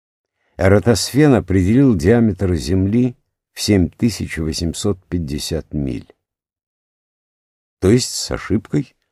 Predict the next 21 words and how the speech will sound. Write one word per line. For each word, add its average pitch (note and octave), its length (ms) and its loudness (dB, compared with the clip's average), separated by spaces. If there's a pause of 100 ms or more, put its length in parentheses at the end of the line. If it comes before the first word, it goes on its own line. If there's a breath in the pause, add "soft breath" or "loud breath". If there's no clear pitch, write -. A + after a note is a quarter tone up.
(380)
примерно D2+ 460 -2
лишь F2 320 -4 (120)
в - 220 -20
пятьдесят F2+ 720 -4 (100)
миль. E2+ 400 -4 (480 loud breath)
Птолемей C#3+ 640 4
рассчитал, D#2+ 560 -4
что - 200 -8
среднее D2+ 540 -4
расстояние D2+ 640 -6
до C2 140 -6
Луны F2 420 0 (480)
в E2+ 160 -2
двадцать G2 640 0
девять F2+ 380 2
с - 80 -8
половиной F2 500 -2
раз F#2+ 280 -2
больше A2+ 580 0
диаметра F#2+ 720 -2
Земли. E2 640 0